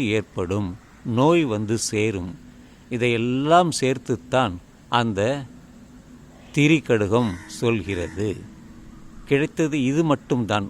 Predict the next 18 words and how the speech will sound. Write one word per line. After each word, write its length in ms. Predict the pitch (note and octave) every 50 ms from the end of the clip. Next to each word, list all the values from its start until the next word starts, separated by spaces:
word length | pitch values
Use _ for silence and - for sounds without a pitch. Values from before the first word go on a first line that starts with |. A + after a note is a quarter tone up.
| - -
மற்றவைகளும் 760 | B2 A#2+ A#2+ B2 - D3 C#3+ C#3 C3 G#2+ A2+ A2 A2+ B2+ D3+ C#3+
இருக்கிறது. 580 | G2+ G#2+ A2+ A#2 - - B2+ G#2 F#2 D#2+ E2+ - - - - - -
அதை 220 | A2 A#2 A2+ B2+ B2
என்னால் 400 | A#2 G2+ G2+ G#2+ B2 C#3+ C3 -
தேடி 320 | - C3 B2 B2+ A#2+ A#2+ A#2+ C3
எடுக்க 360 | A#2+ G#2+ A2+ G#2 - - A2+
முடியவில்லை. 680 | F#2+ F#2 F#2+ F#2 A2 A#2 G#2+ F#2 E2 E2 D#2+ D2+ - - - - - - - - - - - - - -
எனவே 440 | A#2 A#2+ A#2+ C3 C3 A#2+ B2 B2 A#2 F#2 F2+ F2+ - - - - - - - -
நண்பர்களே, 640 | - C3 B2+ C3 C3 B2+ A#2 G2 G2 G2+ G#2 A2 G#2+ F2+ E2 - - - - - - - - - B2
மருத்துவ 540 | A2+ A#2+ C3 C#3 D#3 D3+ - - E3 D#3 D#3 C#3 G#2
குடி 340 | - - B2 G#2+ B2 A#2 A#2 G#2 F2+ F2+ - - - -
எப்படி 460 | A#2 A#2 - - - - D3 C3+ C3 B2+
வந்தது, 580 | A#2 G#2+ G#2 G2 G2 F2+ F2+ F2 E2 F#2 A2+ C#3 D3+ D#3 - - - - - - - - - - - - - - - - - - - - - -
அது 240 | A2 A2 A2+ B2 A#2+ -
பற்றி 440 | - C3 A#2+ - - - C#3 D#3 E3+ - - - - - - - - - - - - - -
திருக்குறள் 600 | - C#3+ D3+ F3 D#3+ - - E3 C#3+ C3+ C3 C3 A2+
என்ன 220 | G#2+ G#2+ A2+ A#2 A#2
சொன்னது, 520 | G2+ - G#2+ G2+ G2 G2+ F#2 E2 F#2+ A2